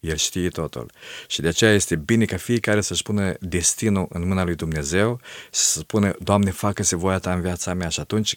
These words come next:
interesul nostru care este a tuturor credincioșilor? Să ajungem mântuiți.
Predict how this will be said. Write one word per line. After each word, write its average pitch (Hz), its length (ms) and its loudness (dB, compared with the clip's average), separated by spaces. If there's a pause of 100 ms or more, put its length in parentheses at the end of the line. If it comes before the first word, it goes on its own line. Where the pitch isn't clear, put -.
(120)
interesul 101 520 4
nostru 107 220 2
care 110 160 -2
este 98 180 -2
a 82 40 0
tuturor 87 360 0
credincioșilor? 80 540 -2
Să 78 100 -4
ajungem 107 560 2
mântuiți. 120 560 2